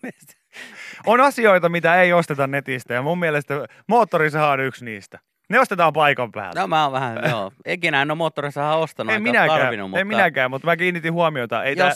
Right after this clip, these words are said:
Speaker 2: tää ei
Speaker 1: lähtisin
Speaker 2: oo nyt oikeesti mikään hyökkäys tää ihmistä kohtaan,
Speaker 1: Ei,
Speaker 2: mutta
Speaker 1: ei,
Speaker 2: mä,
Speaker 1: ei
Speaker 2: mä vaan
Speaker 1: tietenkään,
Speaker 2: niinku,
Speaker 1: mutta
Speaker 2: mä aloin vaan tässä pohtimaan sitä, että, et, niin, aika kasuaalisti voi moottorisahankin tosiaan netistä, mut jotenkin se tuntuu sellaiselta, että on vaan niinku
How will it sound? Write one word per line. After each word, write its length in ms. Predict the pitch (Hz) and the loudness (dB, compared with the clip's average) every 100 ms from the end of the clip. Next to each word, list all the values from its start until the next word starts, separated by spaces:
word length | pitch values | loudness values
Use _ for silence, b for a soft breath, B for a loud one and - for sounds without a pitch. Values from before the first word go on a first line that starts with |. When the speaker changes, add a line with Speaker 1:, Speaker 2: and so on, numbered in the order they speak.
| - | -4
Speaker 2:
tää 40 | 151 | -4
ei 20 | |
Speaker 1:
lähtisin 340 | 170 156 170 | -2 2 2
Speaker 2:
oo 40 | 185 | 2
nyt 140 | 180 | 2
oikeesti 360 | 185 170 160 156 | 0 0 -2 -6
mikään 240 | 147 147 | -4 -4
hyökkäys 380 | 147 131 - 110 | -2 -4 -6 -10
tää 120 | 110 | -8
ihmistä 320 | 110 107 - 101 | -10 -10 -14 -6
kohtaan, 140 | 139 | -2
Speaker 1:
Ei, 100 | 190 | 0
Speaker 2:
mutta 160 | 175 151 | -2 -2
Speaker 1:
ei, 60 | |
Speaker 2:
mä, 60 | 143 | -2
Speaker 1:
ei 40 | |
Speaker 2:
mä 60 | 143 | -4
vaan 60 | 143 | 0
Speaker 1:
tietenkään, 320 | 160 170 175 | 0 2 2
Speaker 2:
niinku, 140 | 165 | 0
Speaker 1:
mutta 140 | 160 B B _ | -4 B B _
Speaker 2:
mä 120 | 156 | -2
aloin 280 | - 180 170 | 0 0 2
vaan 140 | 165 | 0
tässä 140 | 160 - | -2 -2
pohtimaan 480 | 180 170 143 123 120 | 2 2 0 -6 -6
sitä, 220 | 123 117 | -4 -4
että, 220 | 107 110 - _ _ _ _ _ _ - | -4 -6 -8 _ _ _ _ _ _ -12
et, 120 | 135 - _ _ _ _ _ _ - | -12 -12 _ _ _ _ _ _ -8
niin, 320 | 302 143 104 _ _ | -4 -4 -6 _ _
aika 220 | - 160 143 | -4 -4 0
kasuaalisti 600 | 220 190 165 160 - 165 | -2 0 -2 -2 -8 -6
voi 120 | 170 | -4
moottorisahankin 640 | 165 156 143 131 139 127 | -2 -4 -6 -8 -10 -10
tosiaan 260 | 127 131 131 | -12 -10 -10
netistä, 380 | 143 127 - 120 b b | -10 -12 -10 -12 b b
mut 160 | 151 143 | -18 -8
jotenkin 300 | 208 185 160 | -6 -4 -4
se 80 | 165 | -6
tuntuu 340 | 175 170 151 | -6 -6 -6
sellaiselta, 380 | 143 151 131 135 | -6 -6 -6 -10
että 100 | - | -8
on 120 | 170 190 | -6 -4
vaan 120 | 190 | -4
niinku 160 | 185 | -6